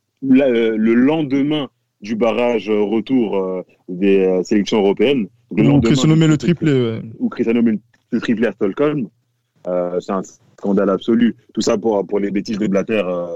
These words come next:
Speaker 1: via, euh, les déclarations qu'il avait faites sur, euh, Messi en disant que Messi était le gendre idéal et que Cristiano était un général. Euh, c'est,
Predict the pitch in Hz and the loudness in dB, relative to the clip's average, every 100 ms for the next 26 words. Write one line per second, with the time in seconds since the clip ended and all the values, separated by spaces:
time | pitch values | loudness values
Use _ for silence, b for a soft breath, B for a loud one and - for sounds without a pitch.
0 | 87 85 104 98 95 85 85 B B B | -12 -4 0 2 2 0 -4 B B B
1 | 92 92 90 98 98 98 117 104 98 92 | 0 0 0 0 -2 -2 -4 -4 -4 -2
2 | 107 95 104 90 87 87 87 87 95 90 | -4 -6 -4 -2 0 0 0 2 2 2
3 | 113 101 95 92 98 95 95 87 107 92 | 2 2 2 2 0 2 2 2 0 2
4 | 95 90 90 B B B - 104 90 101 | 2 2 0 B B B -4 -2 2 2
5 | 101 104 92 95 101 98 104 101 95 98 | 2 2 0 -2 -4 -2 0 0 0 -2
6 | 95 98 95 101 143 90 - b b b | -2 0 0 2 0 -4 -8 b b b
7 | b b b _ - 98 92 95 92 90 | b b b _ -6 -2 2 2 2 0
8 | 90 98 - - _ _ - 110 98 95 | 0 -2 -4 -16 _ _ -6 0 2 2